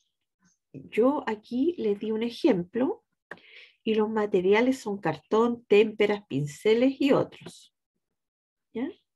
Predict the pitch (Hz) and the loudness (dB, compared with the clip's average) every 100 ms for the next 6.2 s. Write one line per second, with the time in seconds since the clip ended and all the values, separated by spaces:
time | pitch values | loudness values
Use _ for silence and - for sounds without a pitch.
0 | _ _ _ _ _ - _ _ _ _ | _ _ _ _ _ -20 _ _ _ _
1 | _ - 208 202 160 143 - - - _ | _ -12 -10 -6 -8 -10 -20 -20 -20 _
2 | _ _ _ _ _ _ - _ _ _ | _ _ _ _ _ _ -20 _ _ _
3 | _ - - - - _ _ _ _ _ | _ -20 -20 -20 -20 _ _ _ _ _
4 | _ _ _ 240 262 262 285 269 - 196 | _ _ _ 4 6 4 2 -6 -4 -2
5 | 202 240 254 - - 196 185 202 208 214 | 0 -2 -2 -8 -6 -6 -4 -6 -6 -8
6 | - 269 | -6 -6